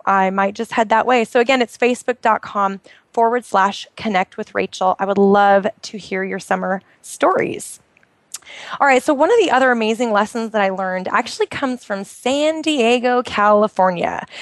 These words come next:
So in the midst of having all this amazing fun and balancing life and business, I did take another business trip. I ran down real quick to San Diego, California. And this was actually to meet with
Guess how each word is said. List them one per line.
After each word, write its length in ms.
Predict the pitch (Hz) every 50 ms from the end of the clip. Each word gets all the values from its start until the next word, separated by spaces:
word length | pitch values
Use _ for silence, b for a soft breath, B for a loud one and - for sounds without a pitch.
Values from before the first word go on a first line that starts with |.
| B B B B B
So 320 | - - 277 277 277 247 -
in 140 | - 294 311
the 80 | 381 359
midst 340 | 320 294 294 - - - 302
of 80 | 240
having 340 | 240 220 220 214 220 247 254
all 200 | - - 214 220
this 200 | 233 233 - -
amazing 460 | 196 196 190 190 190 196 247 320 392
fun 540 | - _ - 262 254 254 262 269 262 254 262
and 440 | - - 214 214 208 214 220 226 - - _ _ _ _
balancing 500 | - 180 185 190 208 233 - - 277 269
life 340 | 262 240 226 240 262 - -
and 100 | 294 285
business, 480 | 233 220 202 - 196 196 202 202 - _ B B B B B B
I 80 | 247 262
did 220 | 226 - 277 -
take 180 | - - 294 -
another 260 | 302 269 240 226 277
business 320 | 240 240 226 - 233 220 -
trip. 280 | - - - - _ - B B B B B B
I 120 | - 226
ran 340 | 226 208 220 220 226 233 247
down 360 | 226 233 226 226 226 226 214
real 200 | 196 214 240 269
quick 340 | - - 262 262 - - _
to 180 | - - 247 220
San 360 | - - - 220 214 220 233
Diego, 420 | 233 240 220 196 196 185 214 220
California. 800 | 226 - - - 190 185 185 - - 349 453 403 285 - - - B B B B B B B _
And 260 | 226 220 214 214 208 185
this 220 | 262 302 330 - -
was 120 | 240 -
actually 320 | 220 185 - - - 185 185
to 180 | - - 208
meet 220 | 196 185 190 190 -
with 240 | - 190 190 -